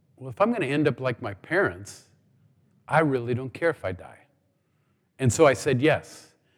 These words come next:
But how God orchestrates things in our lives, my grandmother shows up out of the blue, uh, during that week, and she goes,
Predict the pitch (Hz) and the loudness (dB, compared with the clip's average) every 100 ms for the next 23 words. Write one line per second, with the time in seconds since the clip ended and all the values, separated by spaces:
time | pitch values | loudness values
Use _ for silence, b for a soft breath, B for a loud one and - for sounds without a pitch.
0 | _ _ _ - 147 202 165 180 208 214 | _ _ _ 2 4 8 6 6 4 4
1 | - 185 208 143 - 135 110 - - 135 | 6 6 6 0 2 2 2 -2 -4 -2
2 | 139 127 127 110 117 151 147 117 127 117 | 0 -2 -2 0 2 2 2 0 -4 -6
3 | 123 127 117 185 226 175 117 104 - 120 | -2 -2 0 0 0 0 -2 -4 -4 -4
4 | 117 123 - _ _ _ - 185 165 123 | -2 -4 -6 _ _ _ -2 2 4 2
5 | 113 98 107 _ _ _ _ _ _ _ | 0 -6 -10 _ _ _ _ _ _ _
6 | _ _ 110 104 101 107 117 170 175 156 | _ _ -16 -16 -14 -4 6 8 8 6
7 | 139 135 143 123 113 - - _ _ _ | 4 2 2 2 -2 -12 -20 _ _ _
8 | _ _ _ - 143 - 147 160 143 131 | _ _ _ -8 -8 -2 6 8 6 2
9 | 110 - | -6 -18